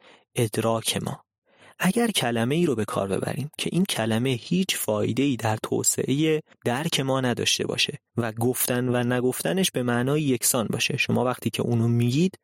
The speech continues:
هیچ چیزی به فهم طرف مقابل از منظورتون اضافه نمیشه،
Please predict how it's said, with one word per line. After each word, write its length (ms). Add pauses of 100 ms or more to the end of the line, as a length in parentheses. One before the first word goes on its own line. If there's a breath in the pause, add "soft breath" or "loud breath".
(160)
هیچ 180
چیزی 380
به 100
فهم 360
طرف 320
مقابل 440
از 160
منظورتون 580
اضافه 340
نمیشه، 320